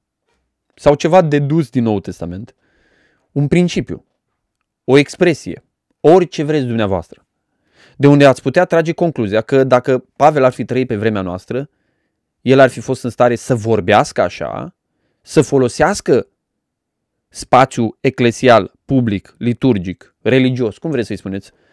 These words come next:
pentru asemenea anunțuri, sau să organizeze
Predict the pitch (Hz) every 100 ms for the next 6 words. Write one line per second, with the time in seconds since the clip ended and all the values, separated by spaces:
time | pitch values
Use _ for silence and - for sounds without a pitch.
0 | _ _ - 139 123 110 123 123 104 95
1 | 92 90 92 165 202 _ _ _ _ _
2 | _ _ _ _ _ - 160 160 - _
3 | _ - - 151 131 131 127 131 151